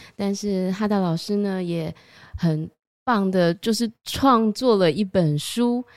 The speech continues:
那这本书叫做《优律思美所孕育的身心灵动知教育学》。它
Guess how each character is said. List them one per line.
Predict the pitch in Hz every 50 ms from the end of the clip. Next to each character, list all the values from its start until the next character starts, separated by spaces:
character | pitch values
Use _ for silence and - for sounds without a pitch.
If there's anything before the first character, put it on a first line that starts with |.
| - - - - -
那 | 190 180 180
这 | 180 208 208
本 | 208 196 180 180
书 | - 202 202
叫 | 208 202 208 208 208
做 | 196 202 208 202
《优 | 196 208 226 233 247
律 | 247 240 233 226
思 | 220 - - 220
美 | 226 226 214 190 175
所 | 170 - - 170 156 143 143 -
孕 | - 214 202 208 208
育 | 208 202
的 | 180 180 170 160 160
身 | 160 - 214 220 220
心 | 220 - 240 233 233 240 220
灵 | 196 180 175 175 175 175 185
动 | - 214 208 196 185 180
知 | - - 180 180 185
教 | 180 - 196 190 185 180
育 | 190 190 180 175
学》。 | 165 - - - 151 135 131 135 147 156 - - - - - - - - - _
它 | - - 226 220 214 214 214 208